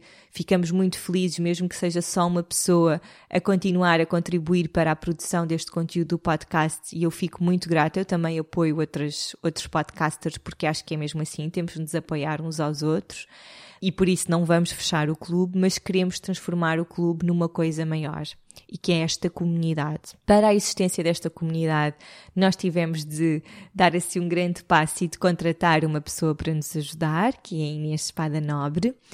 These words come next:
A Inês vem aqui ao podcast falar, eh, no próximo episódio, vocês vão conhecê-la, como é óbvio, tinha de a apresentar à comunidade,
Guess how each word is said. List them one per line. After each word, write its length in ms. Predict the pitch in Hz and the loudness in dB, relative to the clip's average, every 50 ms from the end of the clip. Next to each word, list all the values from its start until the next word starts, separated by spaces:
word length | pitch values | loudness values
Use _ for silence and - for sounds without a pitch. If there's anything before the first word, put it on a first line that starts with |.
| - - - - - - _ - | -20 -20 -20 -20 -20 -8 _ 2
A 60 | 185 | 4
Inês 360 | 196 196 190 190 185 185 180 | 4 6 6 4 4 2 2
vem 200 | 170 185 180 175 | 2 4 4 4
aqui 180 | 175 170 - 175 | 2 2 0 0
ao 100 | 175 156 | 0 0
podcast 540 | - 175 156 - - - 151 156 - - _ - - - | 2 0 -2 -2 -2 -2 -2 -2 -4 -4 _ -12 -14 -10
falar, 500 | - - 175 160 156 151 147 165 165 160 - - _ _ - | -4 -2 0 0 2 2 0 0 -2 -4 -6 -10 _ _ -8
eh, 180 | - 170 170 165 | -4 -4 -2 -2
no 140 | 165 165 165 | -2 -2 0
próximo 340 | - 170 165 - - 165 | 0 -2 0 0 -2 -2
episódio, 580 | 160 151 - 170 160 151 160 147 160 156 185 196 | -2 -2 -2 -2 -2 -2 -2 -2 -2 -2 -2 -2
vocês 300 | 185 175 170 - 165 151 | -2 -2 -2 -2 -2 -2
vão 140 | 165 160 156 | -2 -2 -4
conhecê-la, 600 | - 156 165 160 - - - 160 156 151 151 190 | -4 -6 -6 -6 -6 -4 -2 -2 0 0 -2 -2
como 220 | - - 160 147 | -2 -2 -2 -2
é 100 | 156 156 | -2 -2
óbvio, 280 | 147 143 147 156 175 196 | -2 -2 -2 -2 -2 -2
tinha 320 | - - 170 156 156 156 | -2 -2 -4 -2 -2 -2
de 120 | 151 160 160 | -2 -2 -2
a 60 | 156 | -2
apresentar 580 | 156 - - 151 147 156 147 151 - 143 143 | -2 -4 -6 -6 -4 -4 -4 -4 -4 -4 -4
à 80 | 156 156 | -4 -6
comunidade, 760 | - - 165 156 156 165 165 165 156 160 165 170 185 202 - | -6 -6 -6 -4 -4 -2 -2 -2 -2 -2 0 0 0 -2 -4